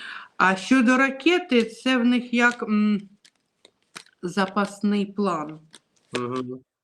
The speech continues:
Speaker 1: Е, запасний план, тобто, якщо не вийде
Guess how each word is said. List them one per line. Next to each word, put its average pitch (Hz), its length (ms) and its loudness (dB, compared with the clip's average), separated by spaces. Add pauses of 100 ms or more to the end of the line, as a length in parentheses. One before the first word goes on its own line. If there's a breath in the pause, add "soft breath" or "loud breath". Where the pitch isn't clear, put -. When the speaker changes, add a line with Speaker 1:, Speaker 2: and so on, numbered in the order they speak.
(200)
Speaker 1:
Е, 185 140 2
запасний 233 460 2
план, 233 320 2
тобто, 220 240 0
якщо 226 500 0
не 220 180 4
вийде 196 580 0